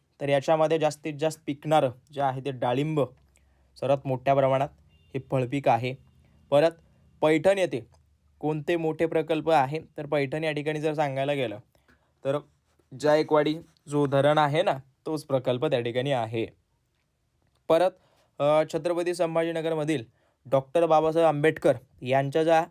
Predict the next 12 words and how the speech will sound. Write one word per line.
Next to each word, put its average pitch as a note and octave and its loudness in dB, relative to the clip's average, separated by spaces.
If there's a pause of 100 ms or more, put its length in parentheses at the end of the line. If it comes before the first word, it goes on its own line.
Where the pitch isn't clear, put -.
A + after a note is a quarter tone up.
(160)
मराठवाडा D3 2 (140)
विद्यापीठाची C#3+ -2
जी D3+ -6
स्थापना C#3+ 0
आहे A#2 -6 (500)
ती - -20
कधी D3 2
झाली? A2+ -2 (680)
तर D3+ 4 (160)
डॉक्टर D3+ -2
बाबासाहेब D#3+ 4
आंबेडकर D#3 -2